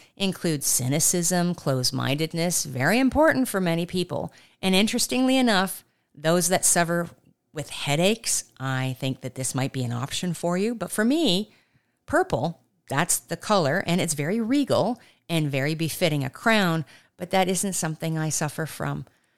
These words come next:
Cool to always have, though, just in case. In the end, I wasn't ready to purchase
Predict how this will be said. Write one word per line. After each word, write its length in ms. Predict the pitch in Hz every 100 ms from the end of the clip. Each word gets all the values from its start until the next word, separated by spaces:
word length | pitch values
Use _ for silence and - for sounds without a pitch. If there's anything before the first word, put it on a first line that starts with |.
| _ _ -
Cool 280 | 254 370
to 60 | 403
always 360 | 370 370 349 -
have, 340 | 330 349 254
though, 380 | 143 117 160 170
just 260 | - 156 -
in 120 | 160
case. 400 | 139 123 - - _ _ _ _ _ _ - - -
In 100 | 185
the 140 | 180
end, 160 | 196 202
I 60 |
wasn't 320 | 165 208 294 240
ready 260 | 226 208
to 80 | 190
purchase 600 | - 175 170 170 156 -